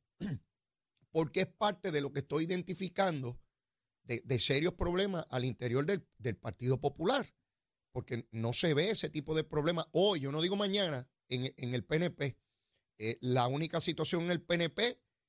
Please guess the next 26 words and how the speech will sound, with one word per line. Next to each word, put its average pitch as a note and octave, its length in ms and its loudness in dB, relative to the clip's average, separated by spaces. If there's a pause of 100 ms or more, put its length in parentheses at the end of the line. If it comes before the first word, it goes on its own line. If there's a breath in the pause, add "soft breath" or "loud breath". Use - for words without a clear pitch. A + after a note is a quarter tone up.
(220)
eh, B2 240 0
que, A#2+ 240 -4
que - 100 -6
es - 40 -4
parte D#3 300 -2
del D3+ 140 2
proceso D3 420 -2
democrático, E3 580 0
es A#3+ 60 0
la D3+ 80 2
posibilidad D#3 440 2
de E3 60 -4
una D3+ 220 -2
primaria C3+ 600 0 (360)
a B2+ 100 2
la, B2+ 120 4
a C3 200 -2
la B2 80 4
gobernación. B2 680 2 (460)
Eh, C3 140 0
pero C#3+ 400 0
yo D3+ 200 0
no B3 100 0
escucho F#3+ 420 -2
a C3 60 0
nadie B2+ 520 0